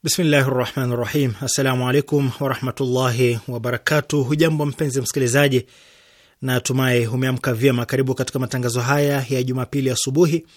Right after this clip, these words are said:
ya Redio Teheran, idhaa ya Kiswahili, sauti ya Jamhuri ya Kiislamu ya Iran, inayokutangazia mubashara kutoka hapa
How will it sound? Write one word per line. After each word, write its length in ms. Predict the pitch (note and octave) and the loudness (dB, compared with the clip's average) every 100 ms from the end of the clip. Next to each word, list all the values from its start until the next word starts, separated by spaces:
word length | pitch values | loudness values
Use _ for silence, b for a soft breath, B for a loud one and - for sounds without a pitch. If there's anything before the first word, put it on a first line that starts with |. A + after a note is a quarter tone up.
| b b | b b
ya 260 | C3 C3+ C3 | -2 0 2
Redio 240 | C3+ C3 | 2 2
Teheran, 500 | B2+ C3+ B2+ C3 B2+ | 0 0 2 2 2
idhaa 180 | A#2+ A#2+ | 0 -2
ya 60 | B2+ | -2
Kiswahili, 600 | - A#2+ B2+ C#3+ C3+ B2 b b b b b | -2 -4 -2 0 2 0 b b b b b
sauti 340 | - - C#3 D3 | -4 0 2 2
ya 40 | |
Jamhuri 320 | C3+ B2 C#3 | 0 0 2
ya 60 | C3+ | 2
Kiislamu 400 | C#3 - C#3+ C#3 | 0 -2 -2 0
ya 80 | C#3 | 0
Iran, 520 | D3+ C#3+ E3 E3 E3 C3+ | 2 4 4 2 0 -2
inayokutangazia 920 | C3 C3+ B2+ C3 C3 A#2 A#2 A2+ B2+ | -4 -2 -4 -4 -4 -2 -2 2 2
mubashara 520 | A#2+ A#2 C3+ - B2 | 2 -2 -2 -2 -4
kutoka 280 | A#2 A#2 A#2 | -4 -6 -4
hapa 420 | A#2 A#2 A#2+ A2 | -4 -2 -4 -6